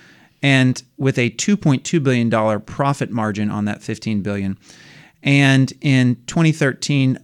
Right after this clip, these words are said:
one hundred and thirty-two million people visited a Disney theme park.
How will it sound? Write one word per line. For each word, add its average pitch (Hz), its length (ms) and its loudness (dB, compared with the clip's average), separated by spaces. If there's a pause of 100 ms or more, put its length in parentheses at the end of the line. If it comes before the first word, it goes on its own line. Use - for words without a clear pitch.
(140)
one 123 200 -2
hundred 165 400 0
and 131 180 0
thirty-two 135 520 -2
million 123 540 0
people 104 600 -6
visited 110 680 -2
a 110 140 -6
Disney 120 500 -2
theme 123 400 -4
park. 98 340 -8